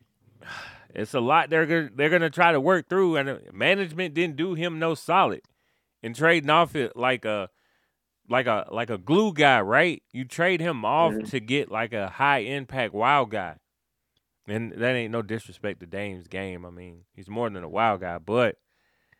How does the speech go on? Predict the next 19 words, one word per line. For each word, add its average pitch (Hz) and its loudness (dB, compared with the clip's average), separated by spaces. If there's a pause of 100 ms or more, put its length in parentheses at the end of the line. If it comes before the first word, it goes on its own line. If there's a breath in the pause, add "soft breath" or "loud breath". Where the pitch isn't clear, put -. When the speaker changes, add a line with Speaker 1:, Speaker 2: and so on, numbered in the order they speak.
(120)
Speaker 2:
Mm-hmm. 113 -6 (180)
Speaker 1:
just 127 -2 (100)
in 110 -4
the 101 -4
sense 131 -6
of 98 -8
what 127 -4
you're 92 -6
adding 107 -2
to 120 -6
it. - -12
So, 85 -14 (1200)
man, 107 -6
talking 156 2
Speaker 2:
Yeah, - 2
Speaker 1:
about 143 4
Speaker 2:
for - -
Speaker 1:
these, 131 0
Speaker 2:
sure. - -16